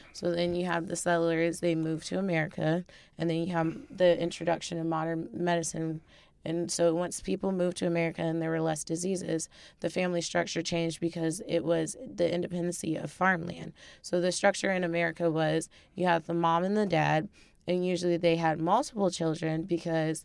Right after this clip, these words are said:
you needed the son. The son was the one to take on the legacy of the name, and usually the ownership of the farm, or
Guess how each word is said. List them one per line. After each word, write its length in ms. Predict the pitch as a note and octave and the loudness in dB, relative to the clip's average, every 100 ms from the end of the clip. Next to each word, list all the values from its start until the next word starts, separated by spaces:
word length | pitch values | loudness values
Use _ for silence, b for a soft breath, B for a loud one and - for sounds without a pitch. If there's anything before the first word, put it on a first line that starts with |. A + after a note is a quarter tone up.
| b b b b F3+ - | b b b b -14 -6
you 200 | F#3+ F3+ | -4 -2
needed 340 | F#3+ G#3 G3+ | -2 -2 -2
the 100 | F3+ | -4
son. 440 | - F3+ E3+ E3+ | -2 0 0 0
The 80 | F3 | 0
son 320 | F3 F3+ F3 | 0 0 2
was 160 | F3 E3+ | 0 0
the 80 | F3 | 0
one 200 | E3+ E3 | 0 -2
to 120 | F3 | -4
take 220 | E3 D#3 | -2 -2
on 140 | E3 E3 | -2 -2
the 60 | |
legacy 440 | E3 D#3+ E3 - E3+ | 0 -2 -4 0 0
of 100 | E3 | 0
the 80 | E3 | -2
name, 300 | D#3+ D#3+ D#3+ | -2 -4 -4
and 180 | E3 D#3+ | -2 -2
usually 320 | D#3+ F3 E3+ | -2 -2 -2
the 160 | - | -2
ownership 440 | E3 D#3+ D3+ E3+ - | -4 -4 -6 -8 -6
of 140 | E3 | -2
the 100 | E3+ | -4
farm, 420 | E3 E3 D#3 D#3+ - | -2 -2 0 -2 0
or 460 | F3 E3+ E3 D#3+ | 2 4 2 0